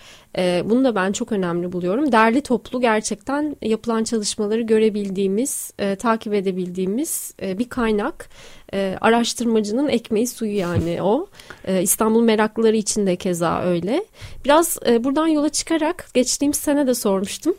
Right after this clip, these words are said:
Speaker 1: E, böyle gelenekselleşsin.
Speaker 2: <laughs>
Speaker 1: E, çalışmalar nereye doğru gidiyor? Sen, e,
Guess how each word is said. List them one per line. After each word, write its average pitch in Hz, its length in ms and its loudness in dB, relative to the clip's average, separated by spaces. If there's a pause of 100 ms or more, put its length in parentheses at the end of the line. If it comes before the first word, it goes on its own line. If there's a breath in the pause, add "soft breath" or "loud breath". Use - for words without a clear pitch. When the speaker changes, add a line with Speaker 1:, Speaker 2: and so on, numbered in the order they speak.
Speaker 1:
E, 214 200 4
böyle 214 80 6
gelenekselleşsin. 214 1160 4
Speaker 2:
<laughs> - 60 -14 (380 loud breath)
Speaker 1:
E, 208 300 8
çalışmalar 294 680 4
nereye 311 360 4
doğru 202 260 4
gidiyor? 190 460 2
Sen, 220 420 2 (120)
e, 185 320 0